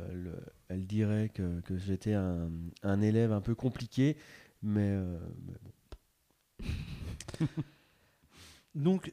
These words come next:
Speaker 2: à partir de là, est-ce que vos souvenirs d'école,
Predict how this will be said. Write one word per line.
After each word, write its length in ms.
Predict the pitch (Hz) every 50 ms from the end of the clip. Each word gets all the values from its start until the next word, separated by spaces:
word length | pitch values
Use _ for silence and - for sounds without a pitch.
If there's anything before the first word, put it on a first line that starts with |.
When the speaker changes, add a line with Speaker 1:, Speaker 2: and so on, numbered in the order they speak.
| - _ -
Speaker 2:
à 80 | - 123
partir 300 | - 131 127 - 143 127
de 80 | 127
là, 240 | 131 151 165 165 175 -
est-ce 160 | - 117 - -
que 220 | - 160 170 180
vos 180 | 190 160 120 104
souvenirs 480 | 95 - - 123 127 139 139 135 131 123
d'école, 580 | 120 120 - - - 123 123 143 156 160 -